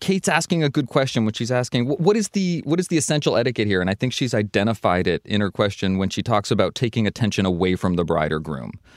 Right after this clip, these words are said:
That ultimately this is a couple's very special day, and that the heart of good etiquette is really keeping the focus, keeping the attention on them as much as possible.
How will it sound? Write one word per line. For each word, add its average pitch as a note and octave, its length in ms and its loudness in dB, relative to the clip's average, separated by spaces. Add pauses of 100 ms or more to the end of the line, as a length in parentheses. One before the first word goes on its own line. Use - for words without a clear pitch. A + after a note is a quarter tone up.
(240)
That A#2+ 160 2
ultimately C3+ 500 2
this - 220 0
is G#2+ 140 0
a F#2+ 60 0
couple's G2 420 -2
very F#2+ 460 0
special F2 440 -4
day, C#2+ 380 -8
and F2 160 -2
that F#2 100 -4
the G2 60 0
heart A2+ 360 2
of F#2 80 -2
good G2+ 140 2
etiquette F2 340 0
is F2 120 -4
really F#2+ 200 0
keeping G2+ 380 0
the F2 60 0
focus, E2 500 -4
keeping F#2+ 460 -2
the F2+ 100 2
attention F2 600 -2
on G#2 260 2
them E2 320 -2
as E2 180 -4
much F2 280 -2
as E2 140 -4
possible. D#2+ 560 -4